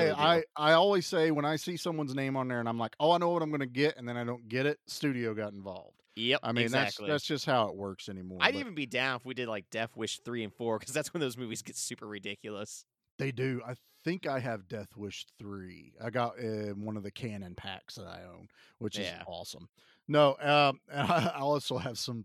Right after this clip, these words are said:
Speaker 2: funny, uh, funny things about this movie. My, oh, screw it, we're gonna do it. There, I have an alternate person that they were talking to playing John Matrix.
Speaker 1: Who else?
Speaker 2: You, you,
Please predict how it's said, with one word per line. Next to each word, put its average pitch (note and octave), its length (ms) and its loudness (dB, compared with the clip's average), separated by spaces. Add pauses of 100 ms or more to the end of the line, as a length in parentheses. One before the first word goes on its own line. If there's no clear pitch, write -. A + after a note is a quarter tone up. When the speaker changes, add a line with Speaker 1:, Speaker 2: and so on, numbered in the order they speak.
(120)
Speaker 2:
funny, A2 340 -6 (460)
uh, A2 240 -2
funny B2+ 300 -2
things A2+ 300 -4
about G2+ 340 -6
this G#2+ 220 -10
movie. G2+ 380 -6
My, C#3 160 -4 (100)
oh, D#3 60 -6
screw C3+ 280 2
it, - 100 -6
we're B2 160 -4
gonna A#2+ 200 -4
do A2+ 80 0
it. G2+ 100 -6 (340)
There, F3+ 200 10
I F#3 160 8
have D#3+ 600 4 (160)
an C3+ 280 0
alternate E3+ 600 4
person D3 500 -2
that B2 200 0
they C3 120 0
were B2 180 -2
talking B2+ 500 0
to A#2+ 120 -4
playing A2 360 -2
John G2+ 260 -4
Matrix. - 480 -16 (760)
Speaker 1:
Who D3 180 4
else? - 380 4 (1120)
Speaker 2:
You, A#2+ 140 -6 (100)
you, B2+ 140 -12